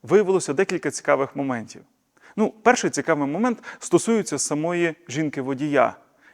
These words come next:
Як виявилося, вона була християнкою. І кожного ранку, перш ніж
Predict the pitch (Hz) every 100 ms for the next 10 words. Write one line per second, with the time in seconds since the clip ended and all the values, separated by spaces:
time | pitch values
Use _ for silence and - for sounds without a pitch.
0 | _ 147 151 147 247 190 139 - 127 175
1 | 165 160 - 151 - 151 160 147 - 107
2 | - _ - - - 185 175 175 175 214
3 | 175 131 - 180 180 165 -